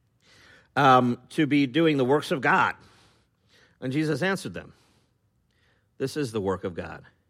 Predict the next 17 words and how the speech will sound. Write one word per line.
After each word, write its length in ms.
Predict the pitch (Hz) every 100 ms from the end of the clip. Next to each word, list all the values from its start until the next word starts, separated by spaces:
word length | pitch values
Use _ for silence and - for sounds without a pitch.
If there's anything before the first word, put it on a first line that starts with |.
| _ _ _ _ _ _ _ _ _ _
that 120 | 104
you 80 | 120
believe 300 | 110 117 110
in 100 | 107
him 140 | 113 101
who 100 | 98
he 120 | 98
sent." 340 | - 87 85 _ _ _ _ -
<laughs> 80 | - _ _ _ _ _ _
They 140 | 131 147
go, 180 | 143
"We 140 | 139 190
want 200 | 220 220
to 40 |
work 220 | 226 240
at 300 | 226 180 131
it. 100 | -